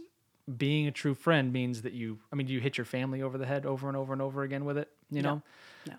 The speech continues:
Speaker 1: You know, you, you, you do what you can, you love, you know, all these things, but at the, at the end of the day, you should have a true loving relationship with somebody despite whether they agree with you or not.
Speaker 2: Look, it, when we see what's happening, um, like in Israel today, a lot of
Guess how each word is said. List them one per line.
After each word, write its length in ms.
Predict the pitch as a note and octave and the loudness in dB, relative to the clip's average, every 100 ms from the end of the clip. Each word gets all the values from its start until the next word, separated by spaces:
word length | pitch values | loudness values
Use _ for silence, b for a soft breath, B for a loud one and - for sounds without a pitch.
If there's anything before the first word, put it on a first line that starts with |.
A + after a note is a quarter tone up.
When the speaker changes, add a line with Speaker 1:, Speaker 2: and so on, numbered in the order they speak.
| - | 0
Speaker 1:
You 60 | C#3 | 2
know, 100 | C#3+ | 4
you, 160 | C#3+ | 2
you, 280 | D3 C#3 C3+ | 2 2 0
you 160 | D3 C3+ | 0 4
do 100 | D3 | 6
what 140 | D3 | 6
you 60 | C#3 | 4
can, 360 | E3+ F3 E3+ D3+ | 6 6 6 6
you 100 | B2+ | 6
love, 360 | D3+ D#3 C3 - | 6 6 2 -4
you 100 | D#3 | 2
know, 200 | C#3+ C#3+ | 4 4
all 240 | D3 C#3+ | 6 4
these 180 | C#3 C3 | 4 2
things, 280 | E3+ D3+ C3+ | 4 4 2
but 200 | - C#3 | 2 2
at 120 | B2 | 2
the, 160 | C3+ C#3 | -2 -2
at 100 | D3 | 0
the 40 | D#3 | 2
end 80 | D#3 | 2
of 40 | |
the 40 | C3 | 4
day, 140 | D3 | 4
you 140 | C3 C3 | 4 0
should 140 | B2+ | 0
have 200 | B2 F3 | 2 2
a 40 | B2+ | 0
true 440 | - D#3 B2+ C#3 C3+ | 2 2 2 0 0
loving 380 | C3 C#3 C3+ | 2 4 2
relationship 540 | A2+ A2+ C3 B2 A2 A2 | 0 0 -2 -4 -6 -8
with 100 | G2+ | -6
somebody 320 | A2+ G#2+ G#2+ | -4 -4 -4
despite 640 | A2+ A#2 - - B2+ A#2 | -4 -4 -4 0 0 0
whether 200 | B2 A2+ | -4 -4
they 140 | G#2+ F#2+ | -4 -4
agree 240 | F2 G2+ | -4 -6
with 140 | E2 - | -6 -12
you 100 | B1+ | -14
or 40 | |
not. 160 | A#1+ B B - | -14 B B -2
Speaker 2:
Look, 180 | G#3 - | -2 0
it, 240 | F#3 F3+ | -2 -2
when 200 | F3 F3 | -2 0
we 80 | D#3+ | 0
see 240 | - A#3+ A#3 | -2 -2 0
what's 180 | G3 | -2
happening, 600 | F#3+ E3+ E3+ E3+ D#3+ D#3 C#3+ - | -2 -2 -2 -4 -2 -4 -6 -10
um, 420 | D#3+ D3 C#3 C#3 - | -6 -6 -6 -8 -8
like 220 | F3+ D#3+ | -6 -4
in 80 | D3+ | -4
Israel 300 | D#3+ D#3+ D#3 | -4 -4 -6
today, 440 | - D3+ E3 C#3 - | -6 -6 -4 -4 -6
a 60 | |
lot 360 | F3 F3+ F3 G#3 | -2 2 2 2
of 280 | F#3 E3 | -2 -4